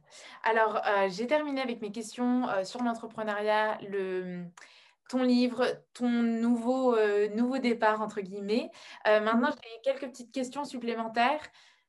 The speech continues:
Speaker 1: pas forcément simples. Tu réponds, euh, avec tes mots, ce qui te vient, et, euh, voilà. Ma première question, c'est la plus simple, je pense, c'est,
Speaker 2: Mhm.
Speaker 1: euh, est-ce que tu as, et dans ce cas-là, à quoi elle ressemble, une journée type ou peut-être une semaine type,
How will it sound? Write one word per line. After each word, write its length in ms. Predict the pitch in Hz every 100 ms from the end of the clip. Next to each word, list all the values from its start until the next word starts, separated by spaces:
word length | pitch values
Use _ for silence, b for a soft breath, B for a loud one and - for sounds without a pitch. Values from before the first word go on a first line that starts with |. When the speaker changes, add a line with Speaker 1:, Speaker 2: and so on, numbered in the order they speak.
| _ -
Speaker 1:
pas 140 | 269
forcément 340 | 277 262 247 247
simples. 460 | 254 247 302 - _ _ _
Tu 160 | -
réponds, 600 | 247 247 220 247 254 262 240
euh, 640 | 208 190 185 180 180 175 175
avec 240 | 233 247
tes 120 | 254 226
mots, 260 | 220 247
ce 100 | 262
qui 140 | - 214
te 80 |
vient, 600 | 214 180 196 208 233 240 -
et, 280 | 190 185 180
euh, 200 | 165 160 160 160
voilà. 280 | 165 175 214 B B
Ma 120 | 220 220
première 280 | 262 285 285
question, 280 | 247 262 294 320
c'est 160 | - -
la 120 | 220
plus 180 | 220 233
simple, 340 | - 247 254
je 80 | 208
pense, 500 | 220 226 240 302 - B B B
c'est, 460 | - - 262 294 262
Speaker 2:
Mhm. 60 | 277
Speaker 1:
euh, 560 | - 196 190 190 185 -
est-ce 160 | 220 214
que 80 | 302
tu 340 | 302 - 233 -
as, 260 | 220 311 339
et 100 | 208
dans 140 | 202 190
ce 80 | -
cas-là, 320 | 196 202 202 -
à 80 | 180
quoi 160 | 208
elle 120 | 202 175
ressemble, 540 | 190 196 220 285 220 B B _
une 160 | 220 214
journée 380 | 214 226 214 208
type 320 | - 302 - -
ou 100 | - 190
peut-être 340 | 208 233 240
une 100 | 202
semaine 460 | - 277 277 269 247
type, 300 | 254 254